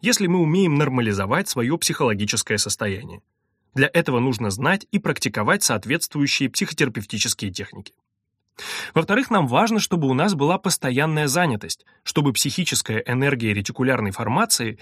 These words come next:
которая постоянно вырабатывается мозгом, могла заземляться, так сказать, в деятельность. В противном случае она разорвёт нас изнутри, как тузик грелку. В-третьих, нам важно иметь рядом людей,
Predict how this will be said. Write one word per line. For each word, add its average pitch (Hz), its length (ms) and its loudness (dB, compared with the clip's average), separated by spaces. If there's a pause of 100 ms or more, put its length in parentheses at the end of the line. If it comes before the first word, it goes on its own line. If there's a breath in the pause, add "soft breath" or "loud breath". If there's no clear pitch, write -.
(140 loud breath)
которая 113 320 0
постоянно 131 580 0
вырабатывается 98 640 -2
мозгом, 180 460 0 (180)
могла 147 460 2
заземляться, 139 800 2
так - 140 -4
сказать, 127 460 -2
в 113 100 -6
деятельность. 98 680 -2 (520)
В - 120 -8
противном 107 420 0
случае 202 500 -4
она 202 260 2
разорвёт 135 500 2
нас 101 240 -2
изнутри, 117 500 -2
как 165 220 -2
тузик 127 300 0
грелку. 98 440 -4 (920)
В-третьих, - 540 -2 (460)
нам 240 220 4
важно 180 340 2
иметь 170 380 2
рядом 131 340 0
людей, 131 460 0